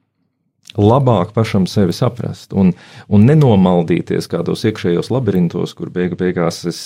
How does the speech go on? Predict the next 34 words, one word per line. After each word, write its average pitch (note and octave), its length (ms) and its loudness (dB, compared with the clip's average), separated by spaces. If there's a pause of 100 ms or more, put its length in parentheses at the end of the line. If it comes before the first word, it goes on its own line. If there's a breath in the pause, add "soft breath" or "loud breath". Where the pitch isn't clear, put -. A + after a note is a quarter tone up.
(120)
eh, - 180 -6 (920)
pats G#2 200 0
vairs F#2 220 2
nesaprotu, F#2 500 0
kas F#2 180 -6
te E2+ 80 -10
tad E2+ 360 -8
mana G#2+ 340 0
balss, G#2 340 2
kas - 220 -6
ir E2+ 60 -2
Dieva F#2+ 280 2
balss F2 440 -2
un E2 120 -4
kas, - 340 -10 (380 soft breath)
kas G2+ 240 0
ir A2+ 140 2
tas, G#2 240 -2
kam F2 160 2
man F2 160 2
ir E2+ 140 0
jāklausa F#2 500 0
un F2 80 -2
kas F#2+ 200 -4
ir F2 100 -2
varbūt E2+ 260 -4
mirkļa F2 400 0
impulss, F#2+ 720 -4
kam F2 180 0
man E2 140 0
varbūt E2 320 -4
būtu E2 240 -8
taisni - 320 -6
jāpretojas. - 640 -4